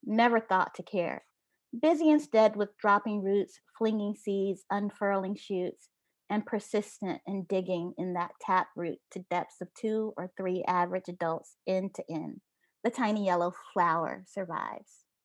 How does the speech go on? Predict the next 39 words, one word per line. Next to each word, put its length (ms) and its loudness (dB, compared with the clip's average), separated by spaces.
You 280 6
are 200 2
no 340 2
less 320 0
resilient, 760 -2
reaching 380 2
both 340 4
down 340 0
to 120 -6
the 140 -4
strength 460 -4
that 120 -4
holds 420 -2
you 240 -2
and 180 -4
up, 220 2
up 240 2
to 120 -6
the 120 -2
light 420 2
out 220 2
with 160 -6
your 140 -4
beauty. 480 -6
And 200 0
you 120 2
know, 500 2
having 260 2
sunk 320 -4
your 100 2
effort 380 0
into 240 -4
the 120 -2
cool, 360 -2
damp 380 -2
earth, 260 0
that 140 -4
while 260 4
dandelions 1000 0